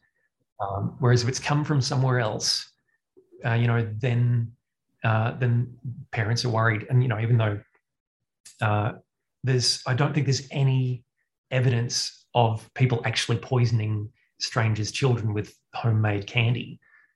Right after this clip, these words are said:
Uh, you know, that, that's still kind of this pervading fear, and it makes people go to the shops and buy,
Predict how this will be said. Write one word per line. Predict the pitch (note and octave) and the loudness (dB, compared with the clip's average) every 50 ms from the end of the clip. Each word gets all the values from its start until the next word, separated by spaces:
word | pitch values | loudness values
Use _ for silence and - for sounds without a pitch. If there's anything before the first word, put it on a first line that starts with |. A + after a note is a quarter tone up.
| _ _ _ - | _ _ _ -4
Uh, | - G#2+ G2+ G2 G2+ G2+ G#2+ A2+ - _ _ _ _ _ _ _ _ _ _ - _ _ _ _ _ _ _ _ _ _ | -2 0 0 0 -2 -6 -8 -10 -14 _ _ _ _ _ _ _ _ _ _ -20 _ _ _ _ _ _ _ _ _ _
you | - C#3+ B2 | -2 0 0
know, | A#2 G#2+ | 2 2
that, | G#2 A#2 A#2 - - | 2 0 -2 -2 -2
that's | C3 A#2+ - - | -4 -2 -2 -2
still | - - C#3+ B2 | -2 0 0 0
kind | - B2+ A#2 | 2 0 0
of | A2 | 0
this | - A2+ - - - - _ _ _ _ _ _ _ _ _ _ _ _ _ _ | 0 0 0 0 -2 -2 _ _ _ _ _ _ _ _ _ _ _ _ _ _
pervading | - - C#3+ C3+ A#2 B2+ C#3 C3+ C#3 B2+ A#2+ A#2 G#2+ | -6 -2 -2 0 0 0 0 0 2 0 0 0 -2
fear, | A2 - - C3 C3 C#3 A2+ - - - - - _ _ _ _ _ _ - | -4 -4 -2 0 0 0 0 -4 -6 -10 -14 -20 _ _ _ _ _ _ 0
and | - - | 2 2
it | D3 - - - _ - | 2 0 -6 -10 _ 0
makes | C#3 C3 - - | 0 2 0 0
people | - C#3+ B2+ A#2+ C#3 | -2 -2 -2 -2 -2
go | - C3+ B2+ B2+ B2+ | -2 0 2 2 2
to | A#2+ B2+ | 2 2
the | A#2 A#2+ | 0 0
shops | - - - - - - - | 0 0 -2 -2 -2 -2 0
and | C3 A#2+ B2 A#2 | 2 2 2 2
buy, | A#2+ A2+ A#2 A#2+ A#2 A#2 A2+ - | 2 0 0 0 0 0 -2 -4